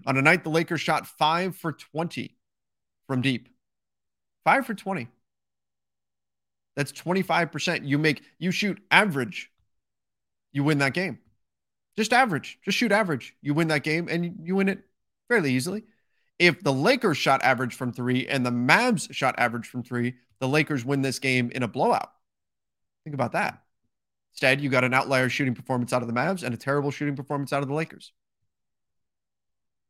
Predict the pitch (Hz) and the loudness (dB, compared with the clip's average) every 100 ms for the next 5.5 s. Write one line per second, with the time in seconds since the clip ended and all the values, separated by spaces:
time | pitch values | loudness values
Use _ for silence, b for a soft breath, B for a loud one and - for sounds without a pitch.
0 | _ _ _ - 151 156 208 - _ _ | _ _ _ -2 2 4 4 2 _ _
1 | _ _ _ _ _ _ _ _ _ _ | _ _ _ _ _ _ _ _ _ _
2 | _ - 135 131 127 123 127 - - - | _ 0 4 4 4 4 0 -4 -12 -8
3 | 123 131 160 139 - 127 139 151 147 147 | -4 0 0 2 2 2 8 8 6 0
4 | - 117 135 160 139 127 143 131 - 123 | 0 2 2 2 -2 -4 0 -2 -2 0
5 | 147 170 127 120 | 8 8 8 6